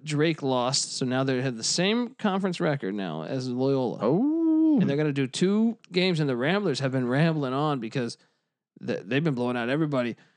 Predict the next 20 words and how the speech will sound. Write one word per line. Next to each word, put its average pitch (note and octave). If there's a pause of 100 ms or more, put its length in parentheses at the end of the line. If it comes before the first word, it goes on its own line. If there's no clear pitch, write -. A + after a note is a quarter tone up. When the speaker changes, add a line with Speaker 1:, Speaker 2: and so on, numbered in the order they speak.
(260)
Speaker 2:
So F#3+
Speaker 1:
Um, E3
Speaker 2:
this A#3+
is, F#3+
this G#3
is D3+
interesting, F#2+
and G#2+
this B2+
is B2+
a A#2
selling A#2
point F#2+
that F#2+
you G2+
can G#2
hit A2
me G2+
on, C2+ (320)
because A2+